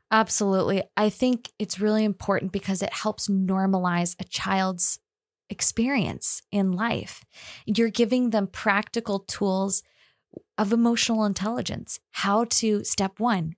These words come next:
recognize my own emotions, how to manage my own emotions,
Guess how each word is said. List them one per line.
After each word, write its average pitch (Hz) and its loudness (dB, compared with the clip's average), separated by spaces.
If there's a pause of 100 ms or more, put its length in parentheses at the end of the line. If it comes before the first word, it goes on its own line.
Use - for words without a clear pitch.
recognize 202 -2
my 196 2
own 190 2
emotions, 185 0 (140)
how 190 -2
to 190 2
manage 202 2
my 170 -2
own 170 0 (220)
emotions, 165 -2